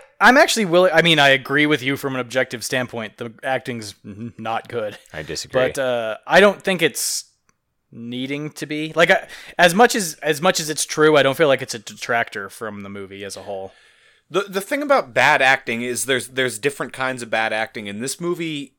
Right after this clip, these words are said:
Speaker 3: has a couple different kinds of bad acting going on at the same time. It's kinda similar to Scream in that way, in that, yes, this is a, a,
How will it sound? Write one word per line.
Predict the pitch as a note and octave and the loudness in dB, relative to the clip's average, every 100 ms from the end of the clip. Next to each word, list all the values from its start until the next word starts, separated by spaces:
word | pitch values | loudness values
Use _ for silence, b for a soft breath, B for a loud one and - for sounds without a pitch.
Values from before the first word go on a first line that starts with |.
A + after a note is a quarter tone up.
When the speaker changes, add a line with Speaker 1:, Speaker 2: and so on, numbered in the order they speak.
| _ | _
Speaker 3:
has | - C3+ B2+ A#2 - - _ _ | 0 2 2 0 -4 -6 _ _
a | C#3+ | -6
couple | - F3 E3 C3 | 0 0 0 -2
different | C3 C3+ B2 | -4 -6 -10
kinds | - C3 B2 | -4 -4 -2
of | A#2 | -2
bad | A#2 A#2 | 0 2
acting | A#2 - B2 | 0 -2 -6
going | G#2+ A#2+ | -6 -2
on | A#2 | -2
at | A2+ | -2
the | G2+ | -6
same | A2+ G2 | -6 -8
time. | - G#2 G2+ A#2 B2+ _ _ _ _ _ _ _ | -10 -8 -8 -8 -16 _ _ _ _ _ _ _
It's | C#3 - | -8 -4
kinda | - G#3 | 0 2
similar | A3 F3 D3+ | 2 2 0
to | C3+ C3+ | -2 -2
Scream | - B2 B2+ A2+ G#2+ | -2 -2 -2 -2 -4
in | A#2+ A#2 | -8 -2
that | G#2+ F#2 | -2 -2
way, | G2+ F#2+ E2 D#2+ B B - | -2 -2 -4 -10 B B -10
in | C3+ D3 | -6 0
that, | C#3 A#2 | 0 0
yes, | A#2 C#3 - | 0 0 0
this | C3 - | -4 -6
is | B2+ | -2
a, | C3+ B2 B2 B2 | -2 -2 -4 -4
a, | A2+ F#2+ | -6 -8